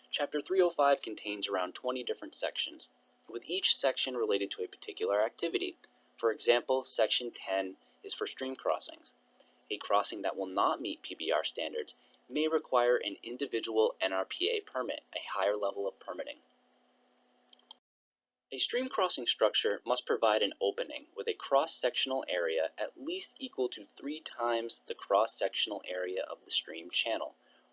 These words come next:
or to accommodate a twenty-five-year storm. A cross-sectional area is calculated by multiplying the stream channel width by the average channel depth.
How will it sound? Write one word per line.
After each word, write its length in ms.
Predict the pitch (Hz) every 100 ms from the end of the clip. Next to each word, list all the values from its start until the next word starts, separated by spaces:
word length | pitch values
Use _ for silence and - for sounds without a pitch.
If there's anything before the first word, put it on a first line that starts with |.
| -
or 160 | 151
to 220 | 156 156
accommodate 500 | 131 131 107 104 101
a 180 | - 95
twenty-five-year 760 | - 101 98 98 95 - 90 90
storm. 340 | - 101 85 - _ _ _ _ _ _ _ _ - _ _
A 60 | -
cross-sectional 800 | - 151 156 - 131 - 147 147
area 440 | 90 85 85 92 113 _ -
is 120 | -
calculated 560 | - 107 117 113 110
by 140 | 104 95
multiplying 720 | 98 98 - - 95 92 95
the 100 | 85
stream 460 | - - 131 139 151
channel 360 | 143 131 139
width 260 | 123 82 - _ _ _ -
by 140 | 92
the 180 | 85 -
average 440 | 101 110 107 -
channel 340 | - 98 95 -
depth. 260 | 95 73